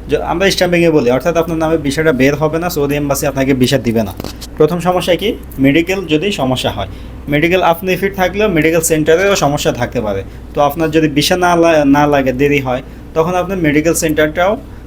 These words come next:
দেখতে পারেন যে যা-, তারা সাসপেন্ডেড অবস্থায় আছে কি না, অর্থাৎ মেডিকেল সেন্টার কোন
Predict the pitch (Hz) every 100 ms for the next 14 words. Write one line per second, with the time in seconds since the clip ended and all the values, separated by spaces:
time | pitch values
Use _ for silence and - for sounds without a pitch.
0 | - 135 135 165 170 175 170 165 147 143
1 | 135 151 151 143 160 151 151 147 139 135
2 | 170 123 123 143 131 131 101 - - -
3 | - 123 147 139 139 156 170 170 165 202
4 | 185